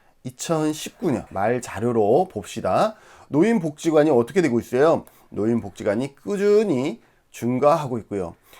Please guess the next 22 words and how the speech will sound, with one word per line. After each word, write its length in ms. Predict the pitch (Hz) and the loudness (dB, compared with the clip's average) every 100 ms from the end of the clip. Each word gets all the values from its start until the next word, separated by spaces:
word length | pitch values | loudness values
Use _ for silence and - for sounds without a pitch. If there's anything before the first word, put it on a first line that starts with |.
| _ | _
경로당도 540 | - 135 165 170 156 127 | -4 2 4 4 4 2
어떻게 220 | - 131 | 0 -4
되고 160 | 120 | -2
있어요? 440 | 110 - 135 208 240 _ _ | -4 -2 0 0 -2 _ _
아주 300 | - - 202 | -14 -12 -12
꾸준히 680 | - 190 180 156 131 202 - _ _ _ | -6 -2 2 2 0 -2 -4 _ _ _
증가하고 520 | - 120 127 151 139 | -8 -2 0 0 0
있는 160 | 120 110 | -2 -2
것을 220 | 104 117 | -4 -4
알고 260 | - 104 107 | -6 -6 -8
있습니다. 420 | - 90 87 - _ - - - | -8 -14 -14 -16 _ -20 -20 -6
그런데 300 | 214 233 226 | 0 4 4
노인교실은 1120 | 147 190 240 247 220 202 220 202 208 214 202 | 4 4 4 2 0 0 0 4 6 6 4
어떤가요? 460 | 135 - 185 135 113 | 2 0 4 6 6
노인교실은 1120 | 135 196 233 233 202 196 190 190 233 262 - _ _ _ | 4 2 2 2 0 -2 -2 2 4 4 -4 _ _ _
조금 340 | - 202 247 226 | -10 -4 -2 -4
줄어들고 680 | - 254 311 254 262 240 | -8 2 2 4 2 4
있네요. 340 | 196 196 175 143 | 2 4 4 4
그죠? 400 | 180 160 143 - _ - _ | 2 2 2 -2 _ -20 _
노인교실은 760 | 160 175 214 180 170 175 175 | 4 4 4 4 4 4 2
좀 200 | 170 160 | 2 -4
줄어들면서 840 | 160 151 170 156 143 139 226 254 | -2 2 4 4 2 2 2 2